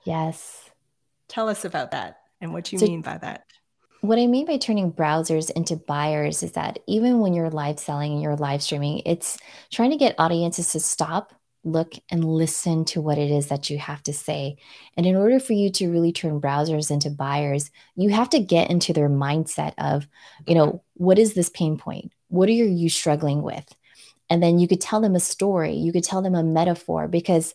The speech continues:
Speaker 1: if I just sat here and told you, like, "Oh, well, it, you know, it's this, these are the dimensions, these are the colors, and blah, blah, blah, blah, blah." It's, those are facts, but we're emotional when it comes to purchasing products, right?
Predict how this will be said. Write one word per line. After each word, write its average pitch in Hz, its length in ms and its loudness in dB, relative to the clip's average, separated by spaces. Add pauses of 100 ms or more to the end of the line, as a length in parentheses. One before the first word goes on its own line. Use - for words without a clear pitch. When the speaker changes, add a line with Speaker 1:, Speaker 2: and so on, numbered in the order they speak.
(380)
Speaker 1:
if 185 120 0
I 208 140 4
just 214 260 0
sat 202 180 0
here 190 180 -2
and 165 140 2
told 170 220 2
you, 170 60 0
like, 165 300 -2
"Oh, 320 220 4
well, 233 160 4
it, 202 240 2
you 202 100 -2
know, 151 220 -2
it's 151 340 -6 (400)
this, 175 220 0
these 175 220 2
are 190 80 4
the 214 100 4
dimensions, 190 1080 0 (240)
these 160 220 0
are 185 80 2
the 208 80 0
colors, 170 680 2
and 160 140 -2
blah, 156 140 -2
blah, 160 140 0
blah, 156 140 0
blah, 147 120 0
blah." 180 320 2 (400)
It's, 190 220 -2
those 208 220 6
are 233 60 2
facts, - 680 -6 (240)
but - 180 4
we're 214 220 4
emotional 185 840 2
when 156 120 0
it 151 100 -4
comes 165 240 -2
to 180 100 -4
purchasing 160 540 -4
products, - 560 -4
right? 214 240 -2